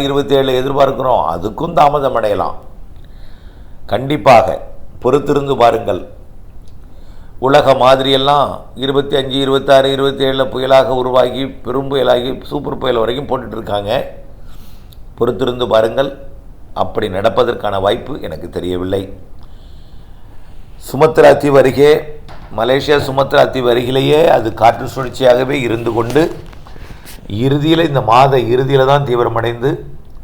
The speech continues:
அடுத்த நிகழ்வாக வரும். அதற்கு முன் இப்பொழுது இலங்கை அருகே இருக்கக்கூடிய நிகழ்வு தான் தீவிரமடைய போகிறது என்பதை உறுதிபட தெரிவிக்கிறேன். இப்படியும் நடக்கலாம் என்கின்ற ஒரு அறிக்கைப்படியே இது நிகழ்கிறது.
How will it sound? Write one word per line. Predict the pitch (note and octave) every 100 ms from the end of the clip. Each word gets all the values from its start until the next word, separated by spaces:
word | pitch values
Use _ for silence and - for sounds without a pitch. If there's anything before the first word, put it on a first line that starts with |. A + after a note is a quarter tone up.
| - G#2
அடுத்த | A2 C#3 E3
நிகழ்வாக | C3+ B2+ A#2 A2+ G2+ G2
வரும். | F#2 F#2 - - - - - A2+
அதற்கு | C3 A#2+ C3 C#3+
முன் | D#3 - A2+
இப்பொழுது | G2+ - F#3+ F#3+ F3 -
இலங்கை | A#2+ D3 E3+ E3
அருகே | D3 C#3
இருக்கக்கூடிய | C3+ A2+ A2+ G#2+
நிகழ்வு | G#2+ G#2 G#2+
தான் | G#2+ - - - - - - - -
தீவிரமடைய | A2+ A2+ A#2+ A#2 A2 A2 G#2
போகிறது | G2+ G#2+ G#2+ G2+
என்பதை | G2+ A2 A2
உறுதிபட | A2 B2 A#2 A2+ G2+
தெரிவிக்கிறேன். | G2 F#2+ F#2 F#2 F2 - - - - - - - - - - - - - - G#2+
இப்படியும் | G#2 C#3+ C3+ C#3+ C#3+ B2
நடக்கலாம் | A#2 B2+ C3 C3 B2
என்கின்ற | A2 A#2 A2 A2 C#3 - - - - - -
ஒரு | G#2 G2
அறிக்கைப்படியே | G#2+ A2+ C3 F#2+ G#2+ A2+ C3+ - - F#2+ F#2+
இது | F#2
நிகழ்கிறது. | F#2+ F#2+ F#2+ F2+ F#2 F#2+